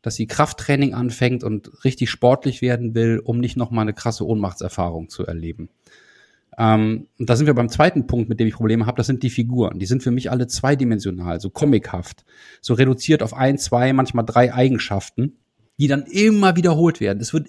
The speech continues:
immer wieder gesagt, wie frech Franny ist. Das wird mir immer wieder gezeigt.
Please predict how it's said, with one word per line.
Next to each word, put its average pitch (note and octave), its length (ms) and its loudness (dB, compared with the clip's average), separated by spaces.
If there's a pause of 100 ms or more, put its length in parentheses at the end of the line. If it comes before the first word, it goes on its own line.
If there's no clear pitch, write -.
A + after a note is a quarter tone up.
immer G#3+ 400 2
wieder F3 220 4
gesagt, D3+ 440 2
wie D3+ 80 0
frech - 340 -4
Franny A2+ 320 2
ist. - 220 -8
Das B2+ 120 -2
wird C#3 120 -2
mir D3 100 0
immer D#3+ 180 2
wieder D3 160 2
gezeigt. B2+ 420 -2